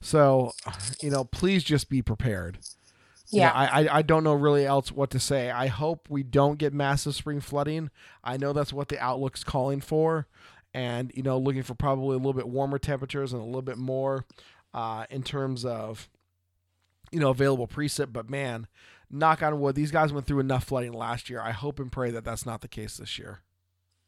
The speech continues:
Speaker 2: Yeah, and it, and it seems like it's been on and off continuous flooding problems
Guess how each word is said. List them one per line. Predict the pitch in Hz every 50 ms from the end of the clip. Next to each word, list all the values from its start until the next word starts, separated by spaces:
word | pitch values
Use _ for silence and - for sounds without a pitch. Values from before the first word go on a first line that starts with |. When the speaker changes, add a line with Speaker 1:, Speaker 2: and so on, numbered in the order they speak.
| - - - - - -
Speaker 2:
Yeah, | 233 214 208 196 185 185 214
and | - 269 269
it, | 285 277
and | 277 269
it | 247
seems | - - 285 277 254 233
like | 233 220 208
it's | 220 208 196 -
been | - 214 208 202 190 196
on | - 202 202 202
and | 202 190 185
off | 180 185 185 - - - - - _ -
continuous | - 226 208 196 - - 208 202 190 185 180 180 175 -
flooding | - - - 190 190 185 175 180 180
problems | - - 180 170 170 175 170 165 160 165 160 -